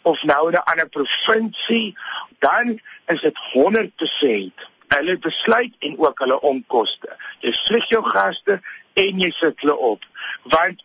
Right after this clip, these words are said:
jy het die keuse gemaak tussen 'n geleentheid waar dit vir hulle niks kos nie.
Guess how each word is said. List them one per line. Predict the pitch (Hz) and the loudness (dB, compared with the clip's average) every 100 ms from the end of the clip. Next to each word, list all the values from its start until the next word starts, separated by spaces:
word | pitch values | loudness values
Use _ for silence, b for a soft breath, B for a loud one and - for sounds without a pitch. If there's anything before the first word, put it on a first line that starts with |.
| - | -2
jy | 151 160 | 0 0
het | 160 | -2
die | 165 | -8
keuse | - 208 - 190 | -6 -4 -2 0
gemaak | - 170 156 147 147 - B B | 2 2 4 4 0 -6 B B
tussen | - 170 165 | -2 0 2
'n | 165 | 0
geleentheid | 170 156 151 202 240 185 214 - | 2 2 2 2 0 0 0 2
waar | 165 151 | 2 2
dit | 147 - | 0 -2
vir | 156 | 0
hulle | 143 | 0
niks | 139 - - | 0 -2 -6
kos | 147 143 - | 0 0 2
nie. | 190 | -2